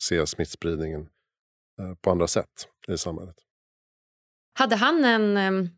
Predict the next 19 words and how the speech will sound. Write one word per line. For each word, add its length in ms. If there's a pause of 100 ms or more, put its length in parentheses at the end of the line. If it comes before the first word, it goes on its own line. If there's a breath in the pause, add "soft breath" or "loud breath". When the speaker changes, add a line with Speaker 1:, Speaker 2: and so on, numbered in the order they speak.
(440)
Speaker 2:
optimistisk 680
syn 380
på 300
framtiden 720
efter 260
covid? 380 (320)
Hur 60
trodde 220
han 160
att 80
det 60
skulle 240
bli? 220 (1500)
Speaker 1:
Ja, 600
han 260
var 120
framförallt 600
optimistisk 680
till 600